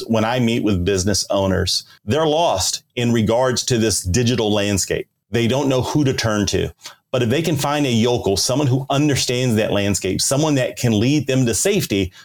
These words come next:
well, and if that's what they're looking for, that's me. So that's what Yokel Local does. We are a HubSpot agency partner.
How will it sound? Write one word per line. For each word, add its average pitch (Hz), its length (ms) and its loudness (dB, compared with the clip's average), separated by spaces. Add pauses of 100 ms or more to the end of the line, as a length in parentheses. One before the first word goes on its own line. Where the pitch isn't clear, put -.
(220)
well, 120 440 0
and 113 100 2
if 98 60 0
that's 139 200 0
what 151 80 -2
they're 123 120 0
looking 135 260 0
for, 147 160 0
that's 147 240 0
me. 135 220 0
So - 160 -2
that's 120 240 0
what 127 100 0
Yokel 117 300 2
Local 110 240 0
does. 104 480 0
We 113 240 2
are 117 480 2
a 101 100 0
HubSpot 123 400 -2
agency 123 400 0
partner. 131 420 -2